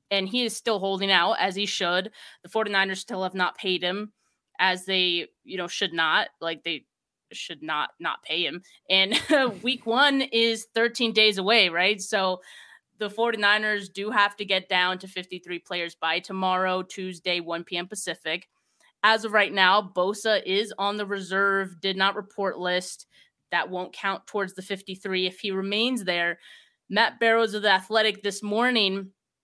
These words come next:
was on ninety-five point seven The Game and said, quote, "The agent is using Tuesday's one P M deadline for getting down to the fifty-three man roster as leverage.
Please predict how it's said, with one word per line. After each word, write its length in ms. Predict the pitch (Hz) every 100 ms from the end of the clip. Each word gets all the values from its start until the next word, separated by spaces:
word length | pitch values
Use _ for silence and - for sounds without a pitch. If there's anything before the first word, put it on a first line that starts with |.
| _ _
was 180 | 208 202
on 380 | 208 208 202 185
ninety-five 580 | 202 208 208 196 202 196
point 160 | 196
seven 220 | 190 190
The 80 | 175
Game 400 | 175 233 254 208
and 180 | 190 190
said, 320 | - 202 180 185
quote, 400 | - 175 240 - _ -
"The 180 | 175 -
agent 480 | 180 196 196 208 202 -
is 420 | 190 185 185 180 - _
using 400 | - 214 202 196
Tuesday's 800 | 190 220 208 185 196 190 185 175 - - _ _
one 260 | 185 202
P 180 | 196 -
M 120 | 196
deadline 580 | 190 185 180 185 180 175
for 120 | 170
getting 260 | 180 175 180
down 240 | 175 175
to 80 | 180
the 80 | 170
fifty-three 800 | - 180 - 185 _ - 196 202
man 240 | 190 180
roster 600 | 175 208 240 240 196 190 -
as 200 | 180 170
leverage. 640 | 175 208 185 185 180 175